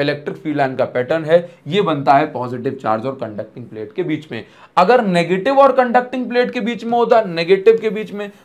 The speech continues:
तो नेगेटिव चार्ज पॉजिटिव को जो है अट्रैक्ट कर लेता, ठीक है, और नेगेटिव को रिपेल कर देता, और इसी प्रकार का पैटर्न जो है ये बन जाता, इसी प्रकार का पैटर्न बनता। बस एरो जो होते, एरो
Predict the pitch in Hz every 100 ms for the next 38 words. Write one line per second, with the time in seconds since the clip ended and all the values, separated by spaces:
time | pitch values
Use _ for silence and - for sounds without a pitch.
0 | - 180 170 175 202 262 269 185 196 170
1 | 160 160 175 185 180 165 156 143 120 123
2 | 165 180 180 208 233 240 208 - - -
3 | 226 214 - - - 156 160 165 180 156
4 | - 135 123 123 180 196 202 220 233 226
5 | 151 - - 123 135 185 233 247 190 160
6 | 156 160 127 123 135 131 123 120 180 240
7 | - _ 135 170 139 113 107 98 113 160
8 | 165 196 190 160 156 151 139 151 120 110
9 | 101 98 107 175 196 - - - 156 190
10 | 262 214 170 170 202 220 151 151 196 220